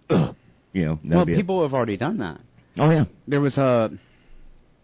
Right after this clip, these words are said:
Speaker 1: But I'm just
Speaker 2: Uh,
Speaker 1: saying, now, with more of today's technology for, like, filming with your cell phone, all kinds of crap,
Speaker 2: Oh,
Speaker 1: there's
Speaker 2: there
Speaker 1: no
Speaker 2: are
Speaker 1: telling what type of <laughs> evidence they may have
Speaker 2: It
Speaker 1: hidden
Speaker 2: would
Speaker 1: somewhere.
Speaker 2: already be out there.
Speaker 1: Yeah.
Speaker 2: I mean, granted, now, if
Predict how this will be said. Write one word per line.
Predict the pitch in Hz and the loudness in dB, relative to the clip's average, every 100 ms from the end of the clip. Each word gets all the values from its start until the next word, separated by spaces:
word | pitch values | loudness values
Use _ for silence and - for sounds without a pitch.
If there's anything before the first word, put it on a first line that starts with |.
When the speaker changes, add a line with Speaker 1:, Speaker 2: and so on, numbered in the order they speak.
| - - _ _ - | -20 -20 _ _ 0
Speaker 1:
But | 120 | 2
I'm | 147 | 4
just | 131 | 2
Speaker 2:
Uh, | 143 | 4
Speaker 1:
saying, | 123 90 | 4 2
now, | - 92 85 82 95 110 156 175 | 0 0 2 0 0 0 0 0
with | 98 95 85 | 0 0 2
more | 92 90 | 0 0
of | 85 78 | -2 -6
today's | 82 82 85 | -4 -2 -2
technology | - 73 78 85 78 | -2 -2 0 0 0
for, | 82 78 | -2 -4
like, | 71 | -8
filming | - 82 82 87 | -6 -2 2 2
with | 78 | 0
your | 67 | -2
cell | - 78 | -6 -8
phone, | 80 82 80 | -6 -4 -2
all | 76 | -4
kinds | 82 87 | -4 -4
of | |
crap, | - 101 101 - - | -2 -2 -2 -4 -10
Speaker 2:
Oh, | - | -2
Speaker 1:
there's | 107 | 2
Speaker 2:
there | 98 | 4
Speaker 1:
no | 127 | 2
Speaker 2:
are | - | 0
Speaker 1:
telling | - 139 143 98 | 0 2 4 2
what | 90 90 - - | 2 0 -2 -10
type | - 104 | -4 -2
of | 92 85 | -2 -2
<laughs> | |
evidence | 107 104 104 147 - | -2 0 0 0 -2
they | - 123 | 0 2
may | - - 87 | 2 0 -2
have | 104 92 | 0 0
Speaker 2:
It | |
Speaker 1:
hidden | 160 - | 2 2
Speaker 2:
would | 160 | 2
Speaker 1:
somewhere. | 160 151 151 | 2 0 0
Speaker 2:
already | 151 147 147 | 0 0 -2
be | 127 127 | -2 -2
out | 123 139 | -2 -2
there. | 113 71 65 - | -4 -6 -8 -2
Speaker 1:
Yeah. | 101 71 - | 0 0 -4
Speaker 2:
I | 127 | -4
mean, | 139 139 123 - - - | -2 0 -2 -6 -16 -12
granted, | 131 165 151 143 110 | -2 0 2 0 -2
now, | 123 127 117 113 110 - _ _ _ _ _ | -2 0 0 0 -4 -12 _ _ _ _ _
if | 151 - | -10 -10